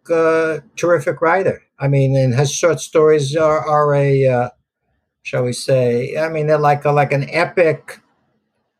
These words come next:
an epic view of the world of the South that she knew and that she, she, and that she cataloged. Her equivalent would be somebody like Alice Munro in, in Canada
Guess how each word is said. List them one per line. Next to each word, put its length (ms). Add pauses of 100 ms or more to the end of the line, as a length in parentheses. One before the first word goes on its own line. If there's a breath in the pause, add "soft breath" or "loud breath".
(140)
an 220
epic 440 (160)
view 720
of 300
the 120
world 480
of 80
the 80
South 460
that 100
she 300
knew 340
and 140
that 100
she, 400
she, 420
and 120
that 160
she 200
cataloged. 760 (580 soft breath)
Her 140
equivalent 520
would 160
be 120
somebody 400
like 240
Alice 400
Munro 480
in, 260
in 140
Canada 520